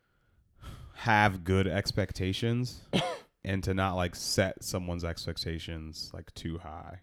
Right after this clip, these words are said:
Even, like, my take on it was children, like, where you can't be like, oh, you can't ask them, like, "Oh, like, what do you wanna be when you grow up?" Because it sets expectations on them.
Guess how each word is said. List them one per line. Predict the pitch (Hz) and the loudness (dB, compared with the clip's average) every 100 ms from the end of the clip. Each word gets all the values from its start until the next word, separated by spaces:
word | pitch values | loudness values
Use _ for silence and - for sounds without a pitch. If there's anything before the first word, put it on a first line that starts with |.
| _ | _
Even, | 98 90 90 85 82 90 - | -8 -6 -6 -8 -10 -12 -10
like, | 87 - | -10 -4
my | 90 90 | -2 0
take | 87 90 85 | 0 -2 -2
on | 85 | -4
it | 82 | -4
was | 85 80 | -6 -8
children, | - 82 80 78 73 76 _ - | -4 -4 -4 -8 -12 -16 _ -8
like, | 90 85 | -6 -4
where | 90 87 85 82 82 _ _ _ _ _ _ _ - - _ _ _ _ _ _ _ | -4 -4 -4 -6 -10 _ _ _ _ _ _ _ -20 -20 _ _ _ _ _ _ _
you | 101 107 | 0 0
can't | 101 120 110 - | 2 4 4 2
be | 101 | 0
like, | 98 | 4
oh, | 113 123 | 8 8
you | 110 | 8
can't | 123 101 | 2 2
ask | 101 - | 0 0
them, | 92 | -2
like, | 87 92 | 0 2
"Oh, | 120 107 | 2 4
like, | 87 82 - - _ _ _ _ _ - 90 | 2 -2 -8 -20 _ _ _ _ _ -16 2
what | 101 | 4
do | 98 | 6
you | 95 | 4
wanna | 90 | 4
be | 82 90 | 2 2
when | 90 85 | 2 0
you | 82 | -2
grow | 82 82 80 | -2 0 -2
up?" | 80 - | -4 -6
Because | 92 92 87 85 80 - | -6 -2 -2 -2 -4 -4
it | 95 87 | -4 -4
sets | - 107 98 - | 0 2 2 0
expectations | 92 - 98 92 98 92 85 82 | -4 -4 -6 -4 -4 -4 -6 -10
on | 82 82 90 | -6 -4 0
them. | 98 104 | 0 -2